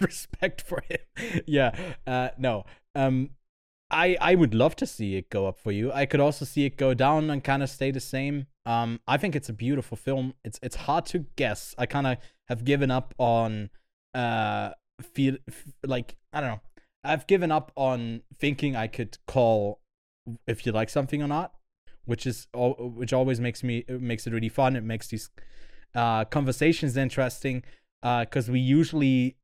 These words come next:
don't really land completely on the same page. Um, not that we, like, discuss or, I don't know, there's, there's no fighting about something.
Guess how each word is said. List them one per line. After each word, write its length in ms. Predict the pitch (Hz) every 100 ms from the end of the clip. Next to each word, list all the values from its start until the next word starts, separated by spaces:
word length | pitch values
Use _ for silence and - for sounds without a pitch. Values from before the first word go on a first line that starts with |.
| -
don't 200 | 120 143
really 180 | 143 123
land 400 | 113 110 117 117
completely 720 | 127 110 127 151 139 120 113 - _ _
on 140 | 123 117
the 60 |
same 260 | 110 127 113
page. 500 | - 127 92 - - - -
Um, 500 | 107 107 98 95 95 _ _
not 180 | 180 208
that 120 | 170
we, 160 | 135 127
like, 280 | 123 117 -
discuss 520 | - - 117 123 -
or, 280 | 113 104 95 - _ - -
I 60 | -
don't 80 | 107
know, 120 | 92
there's, 180 | 98 104
there's 180 | 123 123
no 80 | 135
fighting 460 | - 117 120 107 104
about 220 | 101 101
something. 400 | 110 95 92